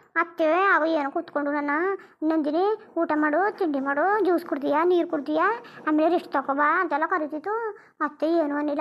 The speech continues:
ನಾವೇ ಆಗಿ ಮಾತಾಡಿದ್ರು ಮಕವ ಹ್ಮ್ ಅಂತ ಊದಿಸ್ಕೊಂಡು ನಿಂತಿತ್ತು ಕಣವ್ವ. ನಮ್ಗೆ ನಿಜವಾಗ್ಲೂ ಬೇಜಾರಾಯ್ತವ, ಹೊಸಿ ಬೇಜಾರಾಗಲಿಲ್ಲ. ಅತ್ತೆ ಭಾರಿ ಬದಲಾಗದ ಕಣವ್ವ.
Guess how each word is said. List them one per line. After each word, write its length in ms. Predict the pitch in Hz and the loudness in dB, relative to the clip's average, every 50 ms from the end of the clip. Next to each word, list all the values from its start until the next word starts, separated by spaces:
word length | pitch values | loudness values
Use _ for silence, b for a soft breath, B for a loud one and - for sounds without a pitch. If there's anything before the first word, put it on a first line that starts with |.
| 320 359 | 0 2
ನಾವೇ 340 | 359 349 294 254 254 269 277 | 2 2 2 0 0 -2 -2
ಆಗಿ 180 | 285 - - | -4 -4 -2
ಮಾತಾಡಿದ್ರು 760 | 330 349 330 277 262 277 277 277 294 285 294 285 294 330 370 381 | 0 0 0 0 0 -2 -2 -2 0 0 0 0 0 0 2 2
ಮಕವ 280 | 359 311 - 269 277 | 2 2 2 0 0
ಹ್ಮ್ 480 | 294 277 262 277 302 311 330 330 320 294 | 2 2 2 2 2 2 2 2 0 0
ಅಂತ 120 | 277 - | 0 2
ಊದಿಸ್ಕೊಂಡು 420 | 320 330 311 269 - - - 269 294 | 2 2 2 0 -2 -4 -4 -2 -2
ನಿಂತಿತ್ತು 260 | 302 - 269 262 262 | -2 -2 -4 -4 -2
ಕಣವ್ವ. 220 | 269 269 277 302 339 330 B B B B _ | 0 0 2 0 0 -2 B B B B _
ನಮ್ಗೆ 220 | 285 277 285 311 339 | -4 0 0 0 0
ನಿಜವಾಗ್ಲೂ 260 | 262 294 277 285 277 | 0 -2 -2 -2 0
ಬೇಜಾರಾಯ್ತವ, 540 | 330 339 294 262 254 247 247 247 277 269 277 294 339 - - B B B B B | 0 0 0 0 -2 -4 -4 -2 -2 0 2 2 0 0 -4 B B B B B
ಹೊಸಿ 220 | 294 294 302 302 285 | -4 -2 -2 -2 -4
ಬೇಜಾರಾಗಲಿಲ್ಲ. 500 | 254 277 269 277 277 269 277 277 277 311 339 370 359 B B B B _ | -4 -2 -2 -2 -2 -4 -4 -2 -2 0 0 0 -2 B B B B _
ಅತ್ತೆ 260 | 277 285 - - 262 | -4 -4 -2 -4 -4
ಭಾರಿ 340 | 277 277 330 302 277 277 285 | 0 0 2 2 2 2 2
ಬದಲಾಗದ 420 | 285 339 330 262 269 262 262 262 269 | 2 0 0 0 0 -2 -2 -2 -4
ಕಣವ್ವ. 260 | 269 285 294 294 302 | -4 -4 -2 0 0